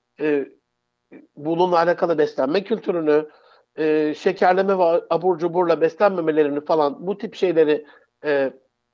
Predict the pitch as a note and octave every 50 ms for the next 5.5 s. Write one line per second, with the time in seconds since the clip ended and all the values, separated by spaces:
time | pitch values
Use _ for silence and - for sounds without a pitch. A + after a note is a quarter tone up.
0 | _ - E3 E3 E3+ E3 - F#3+ F#3 - - D3 C#3+ C#3 - D3 C#3+ F3 B3+ B3+
1 | - F#3 F#3+ G3+ - G3 F3 - G3 G#3 A3 A3 G3+ F3 D#3 D3 C3 - - -
2 | - - F#3+ E3 E3 D#3 C#3+ D3+ F3+ F3 - - F3+ E3 D#3+ D#3+ E3 F3 D#3+ D#3
3 | D#3 D#3 - E3+ D3+ D3 F#3+ G3 F#3+ E3 F3 F#3 F#3+ F#3+ - A#3 A3 G3 D#3 B2
4 | C3 C3 A#2 - - A2+ - - _ _ _ _ _ _ _ F3 F3+ G#3 A3 A#3+
5 | A#3 A#3 A3+ A3+ G#3 A3 A#3 D4 - _